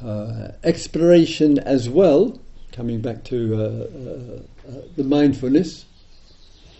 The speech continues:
that the intention and purpose, uh, there, and in speaking of intention and of purpose here, there's nothing in the Dharma about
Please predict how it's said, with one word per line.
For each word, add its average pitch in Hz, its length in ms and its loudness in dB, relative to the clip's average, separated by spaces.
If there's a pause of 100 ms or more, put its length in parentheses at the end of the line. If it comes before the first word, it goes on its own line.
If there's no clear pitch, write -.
(1700)
that 165 520 2 (400)
the 170 200 2
intention 185 680 2
and 165 240 0
purpose, 196 800 2 (720)
uh, 101 380 -8 (180)
there, 120 240 -12 (920)
and 139 180 6
in 151 160 4
speaking 190 320 2
of 170 120 2
intention 139 760 2
and 117 240 -4
of 110 180 -8
purpose 123 460 -6
here, 113 260 -14 (500)
there's 156 160 -4
nothing 214 340 4
in 165 180 4
the 139 240 4 (1300)
Dharma 120 600 0
about 104 540 -8